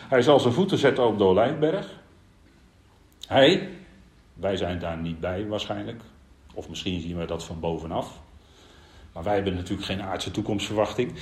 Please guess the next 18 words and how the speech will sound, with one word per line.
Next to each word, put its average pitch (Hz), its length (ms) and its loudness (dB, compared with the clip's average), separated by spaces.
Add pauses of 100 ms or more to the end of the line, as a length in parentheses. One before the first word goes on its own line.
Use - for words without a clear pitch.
(160)
Maar 95 100 0
hij 90 100 2
zal 139 220 8
zijn 113 220 2
voeten 156 300 2
zetten 127 260 4
op 101 160 2
de 92 60 0
olijfberg. 147 920 2 (1500)
En 120 140 2
dat 107 120 0
is 123 160 2
ter - 180 4
gelegenheid 110 580 0
van 110 260 -4
de, 104 200 2
ja, 113 180 -4
ik, 104 120 -8